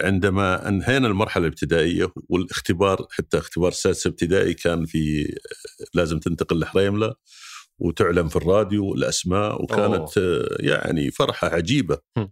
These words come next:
Speaker 1: ال-، المهم أنه، آه، في المرحلة المتوسطة كان الخيار أنه، آه، تأمين سيارة تبع الجمعية التعاونية وتؤجر على وزارة المعارف آنذاك،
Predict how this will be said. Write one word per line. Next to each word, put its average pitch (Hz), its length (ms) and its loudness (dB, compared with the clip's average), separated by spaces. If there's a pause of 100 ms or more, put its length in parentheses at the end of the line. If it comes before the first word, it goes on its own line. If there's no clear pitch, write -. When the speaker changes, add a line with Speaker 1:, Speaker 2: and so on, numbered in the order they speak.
(720)
Speaker 1:
ال-، 123 240 4 (200)
المهم 156 440 2
أنه، 139 440 4
آه، 107 300 4
في - 100 -2
المرحلة 110 480 2
المتوسطة 92 760 0 (1400)
كان 135 240 4
الخيار 123 600 2
أنه، 101 380 2
آه، 87 580 2
تأمين 98 500 2
سيارة 92 640 2
تبع 82 200 0
الجمعية 85 420 0
التعاونية 87 680 0 (1040)
وتؤجر 90 1080 2
على 85 200 2
وزارة 85 500 2
المعارف 80 480 0
آنذاك، 76 400 -2